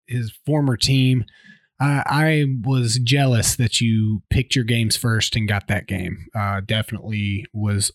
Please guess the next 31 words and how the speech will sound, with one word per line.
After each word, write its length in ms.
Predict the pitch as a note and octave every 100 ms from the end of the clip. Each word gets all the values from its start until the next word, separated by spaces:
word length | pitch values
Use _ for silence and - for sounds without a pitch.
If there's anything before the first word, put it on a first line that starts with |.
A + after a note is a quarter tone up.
| -
looking 340 | G#2 G#2 - G2
forward 400 | - G#2 G2+ F#2
to, 340 | - G2 G2 - _ _ A#2
we'll 140 | A#2
be 120 | A2+
looking 380 | A#2 A#2 - G#2
forward 260 | - G#2 F#2+
to 80 | F#2
that 240 | F#2+ -
one 140 | A2+
for 160 | F#2+ G2
sure. 340 | - G2+ E2+ - - - - _ _
Uh, 320 | C#3 C#3 C3
my 300 | B2 C3 D#3+
other 220 | E3+ E3+
Saturday 420 | D3+ D#3+ D#3+ D#3+ D#3
game, 260 | D#3 D3+
I 120 | D#3+
have 180 | D4 F4
the, 320 | A#3 D3+ A#2 - _
the, 460 | C3 C3 A#2+ A2+ -
the 140 | G2+ G#2+
Habs 600 | C#3+ D#3 F3 F3 D#3 D#3
and, 120 | D3+
at 160 | C#3 C3
the 60 | A2
Oilers, 480 | B2+ A#2 G#2 G2+
the 100 | -
Canadians 560 | G#2 A#2+ C3+ C#3 C#3 C3
playing, 560 | - C3 B2+ B2 B2 A#2+
uh, 320 | A2+ A2